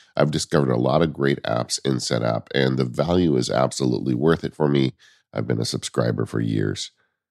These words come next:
Just a few of the ones I've been using lately: iStat Menus, which is a killer application for keeping track of what's going on on your Mac; CleanShot X, which is absolutely a better screenshot tool;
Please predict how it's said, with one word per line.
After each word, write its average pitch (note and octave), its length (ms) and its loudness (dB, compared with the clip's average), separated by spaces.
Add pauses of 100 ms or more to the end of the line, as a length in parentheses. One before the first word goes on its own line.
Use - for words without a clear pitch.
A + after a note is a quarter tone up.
(480)
Just A#2+ 220 4
a - 60 -2
few D3 240 2
of A#2 60 0
the G#2+ 100 4
ones F2+ 260 2
I've D#2 140 2
been D2+ 140 2
using C#2 300 2
lately: B1 540 2 (100)
iStat D#2 460 2
Menus, F2+ 540 2
which C2+ 180 -6
is C2 160 -4
a B1+ 60 0
killer F2 500 0
application B1 640 -4
for A#1+ 100 -6
keeping B1+ 300 -4
track A#1+ 300 0
of B1+ 60 -2
what's B1 140 0
going A#1+ 220 0
on A1+ 180 0
on A1+ 120 -2
your B1 100 -4
Mac; D2+ 320 2 (420)
CleanShot F2 560 2
X, C2 260 0
which D2 240 2
is F#2 240 2 (120)
absolutely D2 600 2
a B1 60 2
better A#1 200 0
screenshot B1 640 0
tool; A#1+ 360 2